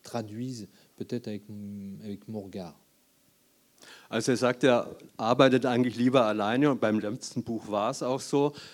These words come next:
Speaker 2: Es hängt aber davon ab, was er gerade macht. Also bei dem Film, den er da gezeigt hat, was auch ein Buch ist, Vive la Marée,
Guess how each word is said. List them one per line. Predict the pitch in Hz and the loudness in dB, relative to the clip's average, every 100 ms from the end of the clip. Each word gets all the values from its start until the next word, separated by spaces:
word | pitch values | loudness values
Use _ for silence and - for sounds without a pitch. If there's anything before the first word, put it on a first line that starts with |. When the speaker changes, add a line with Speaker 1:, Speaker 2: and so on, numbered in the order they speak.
| - | -20
Speaker 2:
Es | - | -2
hängt | 127 139 | 2 4
aber | 123 120 | 2 2
davon | 123 131 120 | 0 -2 -2
ab, | 127 113 | -2 0
was | 123 139 | 0 0
er | 123 | -4
gerade | 117 107 107 113 | -4 -2 -2 -4
macht. | 104 110 123 | -4 -6 -6
Also | 110 107 | -10 -8
bei | 117 107 | -4 -2
dem | 107 107 110 - | -2 -2 -6 -14
Film, | - 123 123 135 139 135 - - - _ _ - | -8 0 0 0 -2 -8 -18 -20 -20 _ _ -4
den | 120 | 0
er | 117 | 0
da | 110 107 | 0 -4
gezeigt | 110 - 107 - | -6 -4 -6 -4
hat, | 117 | -4
was | 110 113 | -4 -6
auch | 107 | -6
ein | 110 | -6
Buch | 117 143 147 | -4 -4 -4
ist, | 135 135 113 | -6 -8 -8
Vive | 123 - | -8 -6
la | 110 | -8
Marée, | 107 101 110 127 | -6 -8 -6 -8